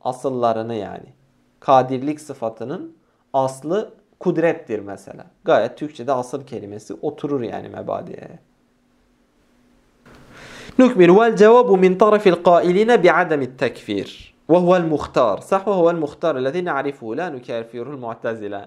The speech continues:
Yani. على القول المختار. وهو المختار الآتي ذكره. أما على الأول والثاني فهو أن الجهل بالله من بعض الوجوه ليس بكفر.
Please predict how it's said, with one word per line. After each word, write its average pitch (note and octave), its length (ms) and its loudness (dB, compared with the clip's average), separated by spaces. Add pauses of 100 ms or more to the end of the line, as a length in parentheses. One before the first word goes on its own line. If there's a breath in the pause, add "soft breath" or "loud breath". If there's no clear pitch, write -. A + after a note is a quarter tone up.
Yani. G2+ 460 -16 (460)
على C3+ 200 -4
القول C3+ 320 -4
المختار. B2 640 -8
وهو D#3+ 460 -4
المختار G3 480 -6
الآتي G3 480 -4
ذكره. C3+ 640 -10 (340 soft breath)
أما A#3 260 -2
على F3 260 0
الأول E3+ 480 -2
والثاني D#3 580 -6
فهو G3 300 -4
أن F#3+ 220 -10
الجهل E3+ 500 -6
بالله D3+ 400 -8
من C#3+ 240 -12
بعض F3+ 260 -4
الوجوه E3+ 500 -6
ليس E3 300 -4
بكفر. C3+ 580 -12